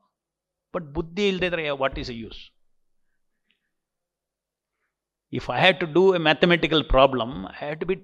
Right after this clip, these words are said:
trained in mathematical problems, right?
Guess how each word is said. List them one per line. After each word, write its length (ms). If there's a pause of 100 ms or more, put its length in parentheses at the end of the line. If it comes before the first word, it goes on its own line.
(120)
trained 540
in 160
mathematical 460
problems, 680 (1160)
right? 260